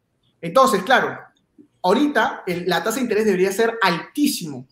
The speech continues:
¿Por qué? Porque eso incentiva a que la gente compre más bienes de consumo. ¿Y eso qué significa? Bienes de consumo son electrodomésticos, comida, ropa.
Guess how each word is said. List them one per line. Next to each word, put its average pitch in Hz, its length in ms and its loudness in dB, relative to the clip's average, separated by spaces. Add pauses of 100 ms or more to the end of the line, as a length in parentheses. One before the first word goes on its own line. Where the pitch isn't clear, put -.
(640)
¿Por 196 180 4
qué? - 520 0
Porque 185 200 2
eso 240 120 0
incentiva 233 720 0
a 180 120 -2
que 175 100 -4
la 170 100 -2
gente 233 500 -2
compre 311 440 2
más 233 220 4
bienes 233 380 4
de 214 140 6
consumo. 220 560 2
¿Y 202 40 -2
eso 254 140 -2
qué 254 60 -6
significa? 240 400 0
Bienes 254 200 0
de 254 40 -4
consumo 233 340 2
son 226 260 2
electrodomésticos, 190 1120 0
comida, 185 600 2
ropa. 196 500 6